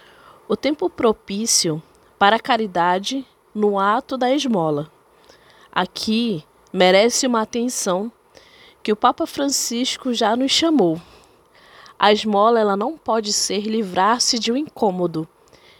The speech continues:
de um inconveniente, mas a esmola é tocar na carne de Cristo. Evidentemente, a esmola não é um assistencialismo.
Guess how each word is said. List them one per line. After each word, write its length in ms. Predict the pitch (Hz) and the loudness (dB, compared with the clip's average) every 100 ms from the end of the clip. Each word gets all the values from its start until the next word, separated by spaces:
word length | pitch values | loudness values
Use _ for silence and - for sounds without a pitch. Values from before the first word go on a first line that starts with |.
| _ | _
de 120 | 190 | -2
um 40 | 214 | 0
inconveniente, 1080 | 226 254 226 220 233 233 190 185 - 180 160 _ _ _ _ _ _ _ | 2 2 2 2 2 0 -4 -6 -10 -14 -18 _ _ _ _ _ _ _
mas 280 | 185 196 208 | 2 2 4
a 80 | 247 | 2
esmola 680 | 233 202 180 196 208 165 170 _ _ _ - | 0 0 0 2 0 -4 -8 _ _ _ -10
é 100 | 185 | -2
tocar 420 | 202 - 240 254 | -2 0 -2 0
na 160 | 277 294 | -2 -2
carne 520 | - 220 233 262 262 | 0 0 0 -2 -2
de 140 | 302 | -4
Cristo. 560 | - 196 147 - - 160 - _ _ _ - _ - - _ _ _ - | -4 -4 -2 -4 -6 -14 -18 _ _ _ -20 _ -20 -20 _ _ _ 4
Evidentemente, 1160 | 202 214 247 247 - 214 185 180 214 - - 170 | 4 6 4 4 2 0 2 0 0 -2 0 4
a 120 | 175 | 4
esmola 720 | 208 196 165 170 202 160 165 - _ _ _ _ _ _ | 4 2 2 4 2 0 -4 -12 _ _ _ _ _ _
não 360 | 196 208 254 269 | -2 4 4 4
é 100 | 226 | 4
um 80 | 233 | 2
assistencialismo. 1120 | 247 - - 254 233 - 269 196 175 160 160 | 2 -2 -2 0 0 0 0 0 -2 -4 -8